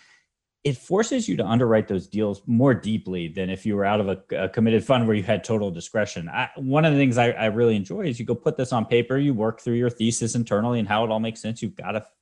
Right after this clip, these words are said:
f-, sort of figure out how to convey it to your investor base. But then you go talk to a hundred smart people or however many people about this deal. And inevitably, three or five or ten really interesting insights are gonna pop out.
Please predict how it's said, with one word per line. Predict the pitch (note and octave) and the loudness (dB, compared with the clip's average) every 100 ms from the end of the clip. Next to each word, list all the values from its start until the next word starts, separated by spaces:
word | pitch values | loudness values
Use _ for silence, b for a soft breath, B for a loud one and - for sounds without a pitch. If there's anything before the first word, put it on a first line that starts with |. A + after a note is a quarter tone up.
| - | -12
f-, | A#2+ | -10
sort | - G2+ | -10 -12
of | F#2 | -8
figure | C3 A#2+ | -4 0
out | G2+ | 0
how | A#2 | -2
to | |
convey | A2 G#2 A2+ A2 | -4 -2 0 0
it | |
to | - | -2
your | G#2 | -6
investor | G#2 E3 - | -2 -2 0
base. | A2 G#2+ b b b b b _ _ | -2 -2 b b b b b _ _
But | A#2+ | 4
then | C#3 E3+ | 6 6
you | |
go | D#3 C3+ | 6 4
talk | - A#2 A2+ - | 4 2 0 0
to | |
a | G2 | -4
hundred | E2+ A2+ A2 F2 | 2 2 2 0
smart | A2 G#2 F2+ | -2 -2 -2
people | A#2 G#2 E2+ E2+ | -2 -2 -4 -8
or | F#2+ | -4
however | G#2+ A2 | 0 2
many | G2+ G2 | 2 -2
people | G2 B2 A#2+ | -2 -2 2
about | A#2+ C3 | 2 2
this | D3 | -2
deal. | - F#3 F3+ | -4 -4 -4
And | B2+ B2+ B2 B2+ - | -2 -2 0 -2 -4
inevitably, | C#3 C#3 D#3 F3 C#3+ A#2 A2+ G2+ A#2 - _ - | 0 4 4 2 0 2 2 2 -4 -12 _ -8
three | B2 C#3+ B2+ | -2 2 2
or | |
five | G2 C3 B2 G#2+ | 2 4 4 2
or | G2 | -2
ten | - C#3+ C#3 A#2 | -2 0 2 2
really | A2+ C3+ | 2 0
interesting | B2 B2 A#2+ A#2 - G2 | 0 -4 -6 -6 -4 -4
insights | G#2 G#2+ F#2+ E2 | -2 -2 -4 -6
are | F2+ | -8
gonna | E2+ E2 | -8 -8
pop | - D#2 - | -8 -10 -10
out. | D#2 - | -14 -16